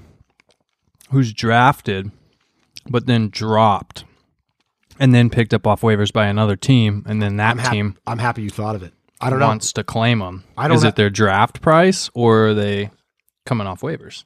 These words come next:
Speaker 2: I think we should keep it at the draft price, but I could be s-, easily swayed the other way.
Speaker 1: Yeah, I don't know. I don't think I have an opinion on that.
Speaker 2: Be-, you know, the problem with that is, what about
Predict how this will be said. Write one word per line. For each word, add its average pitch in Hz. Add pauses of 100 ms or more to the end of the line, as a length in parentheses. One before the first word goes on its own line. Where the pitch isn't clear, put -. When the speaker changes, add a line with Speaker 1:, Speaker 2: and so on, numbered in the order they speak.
Speaker 2:
I 247
think 226
we 208
should -
keep -
it 131
at 104
the 98
draft 87
price, - (480)
but 135 (240)
I 117
could 110
be 104
s-, -
easily 117
swayed 101
the 92
other 82
way. 78
Speaker 1:
Yeah, 107
I 113
don't 127
know. 120 (600)
I 117
don't 123
think 127
I 113
have 110
an 110
opinion 110
on 101
that. 98
Speaker 2:
Be-, 185
you 165
know, 165
the 151
problem 143
with 160
that 170
is, 175
what 139
about 120